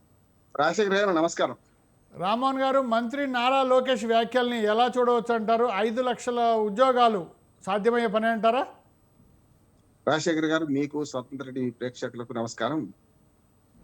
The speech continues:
Speaker 1: సాధ్యమే అంటున్నాను, ఎందుకంటే వైజాగ్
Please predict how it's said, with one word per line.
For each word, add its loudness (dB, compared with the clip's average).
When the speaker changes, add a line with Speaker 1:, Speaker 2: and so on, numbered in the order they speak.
Speaker 1:
సాధ్యమే 0
అంటున్నాను, -8
ఎందుకంటే -2
వైజాగ్ 2